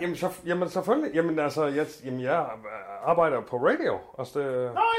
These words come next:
Speaker 2: ja, ja, ja. Men jeg har mødt, øh, nogle af jer før. Øh, ham med hestehalen der.
Speaker 1: Ja, Claus?
Speaker 2: Ja.
Speaker 1: Ja, nå,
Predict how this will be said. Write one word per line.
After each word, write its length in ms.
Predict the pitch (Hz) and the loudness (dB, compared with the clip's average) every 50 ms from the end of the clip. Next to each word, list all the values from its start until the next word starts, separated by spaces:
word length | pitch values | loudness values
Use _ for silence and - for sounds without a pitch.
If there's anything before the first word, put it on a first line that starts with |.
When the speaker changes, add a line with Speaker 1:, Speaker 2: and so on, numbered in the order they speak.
| 381 330 | 2 0
Speaker 2:
ja, 400 | 349 349 320 - - - - 330 | 0 -2 -4 -6 -8 -4 2 4
ja, 260 | 370 370 349 311 269 | 4 4 4 2 0
ja. 80 | 277 - - - - - _ | -2 -6 -10 -14 -20 -14 _
Men 140 | - 262 233 | -6 -4 0
jeg 80 | 285 302 | 2 2
har 160 | 269 302 311 | 4 4 4
mødt, 320 | 247 233 233 220 226 233 | 6 6 6 6 4 2
øh, 320 | 302 294 277 277 269 269 254 | 2 2 4 2 2 0 -2
nogle 260 | 269 262 254 262 269 269 | -2 -2 -2 0 -2 -2
af 40 | 262 | -2
jer 60 | 269 | -4
før. 260 | 269 269 277 247 220 202 - - - - - _ _ - | -2 -2 -2 -2 -2 -4 -6 -12 -20 -20 -20 _ _ -4
Øh, 60 | 285 285 269 262 262 254 240 233 233 233 | -2 0 0 0 0 0 0 0 0 0
ham 80 | 262 | -2
med 300 | 269 262 277 277 247 240 | -2 -2 0 0 0 0
hestehalen 580 | 269 254 - 269 262 262 262 262 254 262 254 220 | 0 -2 -2 -2 -2 -2 -2 -4 -4 -6 -6 -6
der. 180 | 240 202 120 - - _ _ - - _ - - | -6 -6 -6 -8 -10 _ _ -20 -20 _ -14 -12
Speaker 1:
Ja, 80 | 123 | -10
Claus? 460 | 123 147 160 185 180 - - - - - _ - | -6 -4 -2 -2 -2 -4 -8 -12 -18 -8 _ 0
Speaker 2:
Ja. 120 | 339 - - - - _ - | 0 0 0 -4 -16 _ -4
Speaker 1:
Ja, 160 | - 196 247 | -2 0 0
nå, 80 | 240 | 2